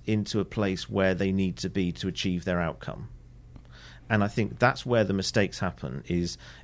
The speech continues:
it's almost like, "Right, so you want a cremation, right, well, that'll be there, and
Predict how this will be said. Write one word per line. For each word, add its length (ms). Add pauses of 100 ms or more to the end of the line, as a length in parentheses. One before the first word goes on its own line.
it's 160
almost 400
like, 180
"Right, 220
so 100
you 80
want 180
a 40
cremation, 540
right, 180
well, 80
that'll 180
be 380
there, 380 (260)
and 280